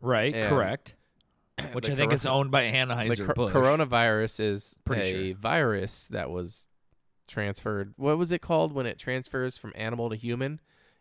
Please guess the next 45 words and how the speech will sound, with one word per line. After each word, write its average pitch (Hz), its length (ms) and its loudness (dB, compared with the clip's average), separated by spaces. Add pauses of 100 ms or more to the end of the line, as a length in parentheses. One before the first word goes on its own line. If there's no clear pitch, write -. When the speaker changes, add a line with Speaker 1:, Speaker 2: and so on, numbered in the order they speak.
Speaker 2:
It, 113 180 -2
um, 101 360 -4
there's, 123 160 -6
like, 151 100 -8
a 117 60 -6
term 101 440 -8
for 101 280 -6
it. 95 120 -8 (560)
I'm 120 80 -12
totally 117 320 -2
drawing 101 280 -8
a - 20 -10
blank. 98 340 -10 (800)
Um, 113 580 -2 (760)
but - 120 -14
they 139 140 -2
said 127 200 -4
that 120 120 -4 (100)
it 117 140 -2
originated 113 560 -6
from, 104 120 -18
like, 110 160 -12
a 95 40 -14
fish - 260 -10
market 107 400 -10
or 113 40 -16
something 110 360 -12
like 107 180 -14
that. 110 320 -10 (920)
I - 60 -14
don't - 120 -12
Speaker 1:
I 143 180 2
don't 127 120 -2
know 127 120 0
where 110 180 0
it 104 80 -4
originated 101 460 -4
from, 95 200 -6
but 95 120 -6
here, 135 520 0
here, 135 260 -4
here's 170 380 0
my 131 220 2
hot 131 340 -2
take. 131 360 -8